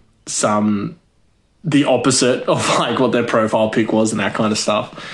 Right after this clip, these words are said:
you know, or they'd be, like, really old in real life, or they have no hair and they had, like, heaps of hair on the photo or whatever, or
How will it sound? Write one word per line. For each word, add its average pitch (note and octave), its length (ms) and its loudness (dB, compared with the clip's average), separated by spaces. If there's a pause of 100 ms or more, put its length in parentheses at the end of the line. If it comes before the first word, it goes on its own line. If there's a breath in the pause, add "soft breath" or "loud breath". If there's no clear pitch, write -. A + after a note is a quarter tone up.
(220 loud breath)
you A2+ 80 -2
know, A#2+ 100 2
or C3 140 2
they'd B2 160 2
be, B2 100 4
like, A2+ 220 2
really A#2+ 320 4
old A#2+ 380 4
in A#2 400 2 (300)
real A#2+ 240 4
life, A2 360 2
or G#2 180 2
they G#2+ 240 0
have A#2 220 0
no A2 160 2
hair A2 380 2
and G#2+ 100 0
they G2+ 80 -2
had, G#2+ 160 0
like, G#2 160 -2
heaps G#2+ 220 -2
of G#2 80 -4
hair G#2 160 -2
on G#2+ 100 -4
the G#2+ 80 -4
photo G#2 420 -2
or A2+ 140 -4
whatever, A2 220 0
or - 80 -6